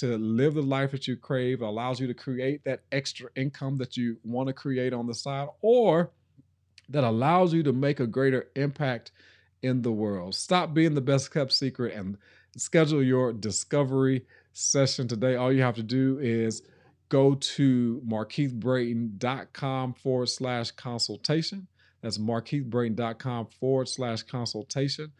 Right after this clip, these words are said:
to schedule that discovery session. I welcome you to have a conversation. The discovery session is about an hour, and we really kinda dig deep into some of the things that you wanna do, even talk about what's holding you back.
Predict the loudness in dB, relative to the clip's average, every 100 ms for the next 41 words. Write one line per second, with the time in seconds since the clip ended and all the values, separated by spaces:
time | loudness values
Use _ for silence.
0 | _ _ -6 -4 -4 0 0 2 -2 -2
1 | -4 -6 -8 -4 -2 -2 -4 -4 -4 -4
2 | -6 -10 _ _ _ -6 -4 0 2 2
3 | 2 0 2 0 -2 0 0 -2 -4 -10
4 | _ _ _ _ _ _ _ _ _ _
5 | -2 0 0 -2 -2 -2 -2 0 0 -2
6 | -8 -10 -14 _ _ _ -8 -8 -12 -2
7 | 0 2 2 2 0 -2 -4 -6 -4 -4
8 | -6 -6 -2 0 2 2 0 0 0 0
9 | 0 -2 -2 -2 -2 -4 -2 -2 -2 -6
10 | -8 -6 -8 -8 -8 -4 -4 -4 -4 -4
11 | -6 -6 -6 -4 -4 -4 -6 -8 -8 -14
12 | _ _ _ _ _ _ 0 2 4 0
13 | 0 -2 -2 -2 -2 0 0 2 2 0
14 | 0 -2 -2 -4 -6 -14